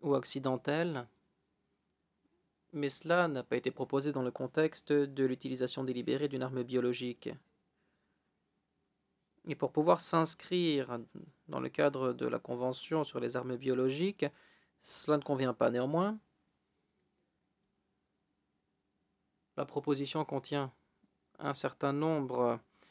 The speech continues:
d'éléments qui relèvent des attributions des ministères de la Santé en charge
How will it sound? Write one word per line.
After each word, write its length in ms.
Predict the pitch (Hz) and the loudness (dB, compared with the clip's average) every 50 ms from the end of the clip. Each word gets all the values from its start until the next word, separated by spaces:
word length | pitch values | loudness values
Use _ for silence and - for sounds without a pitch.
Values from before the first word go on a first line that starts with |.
| _ _ _ _ _ - | _ _ _ _ _ -2
d'éléments 520 | 139 139 139 135 135 131 143 156 165 170 170 | 2 2 4 4 4 4 4 4 4 4 2
qui 240 | - - 143 139 | 0 -2 -2 0
relèvent 640 | 131 120 123 120 120 123 131 139 147 143 127 - 117 | 2 4 4 6 6 6 6 6 4 0 -2 -4 -6
des 160 | 123 120 120 | -4 -4 -4
attributions 680 | 113 - - - 127 120 123 117 - - 143 147 147 143 - _ _ _ _ _ _ _ _ _ _ _ _ _ _ _ _ _ _ _ - | -4 -6 -4 -6 -6 -6 -6 -6 -2 0 2 2 0 -2 -6 _ _ _ _ _ _ _ _ _ _ _ _ _ _ _ _ _ _ _ -20
des 260 | 151 139 135 135 131 | -12 -8 -6 -6 -4
ministères 540 | 127 127 123 123 123 - - - 131 127 120 | -6 -6 -6 -8 -8 -6 -2 0 0 0 0
de 60 | 117 | 0
la 120 | 113 113 | 0 0
Santé 480 | 113 - - 123 123 - 151 156 156 - | -2 -2 -4 -6 -4 -2 -2 -2 0 -2
en 120 | - 127 127 | -2 -4 -4
charge 420 | - - 135 139 139 135 123 117 | -2 0 0 0 0 0 -4 -6